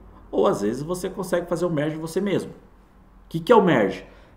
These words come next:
É eu pegar o que tá na tua branch e fundir com o que tá na branch, por exemplo, de development, né? E aí você fa-, fa-, faz o que eles chamam de code review,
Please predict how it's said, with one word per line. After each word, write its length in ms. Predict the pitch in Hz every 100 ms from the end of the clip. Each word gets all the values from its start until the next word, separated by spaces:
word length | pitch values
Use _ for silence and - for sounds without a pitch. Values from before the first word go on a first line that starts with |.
| -
É 40 |
eu 40 | 98
pegar 440 | 104 95 107 156
o 100 | 214
que 100 | 214
tá 180 | - 160
na 100 | 143
tua 160 | 135 117
branch 680 | 107 107 110 135 - 254 - - - - -
e 100 | 139
fundir 800 | - 151 160 156 107 110 156 180
com 120 | 208
o 40 |
que 100 | 208
tá 160 | - 180
na 120 | 190
branch, 360 | 170 156 160 160
por 120 | 175
exemplo, 220 | 165 165 160
de 60 |
development, 640 | 170 180 196 165 - 98 - - - - - -
né? 300 | 101 95 - - - - - - - - _ - - - - - - -
E 100 | 139
aí 200 | 135 147
você 260 | 160 170
fa-, 400 | 165 151 143 -
fa-, 360 | - 143 143 -
faz 280 | 139 135 147
o 60 |
que 100 | 156
eles 100 | 156
chamam 220 | - 160
de 80 | 160
code 260 | - 151 147
review, 480 | 185 202 160 135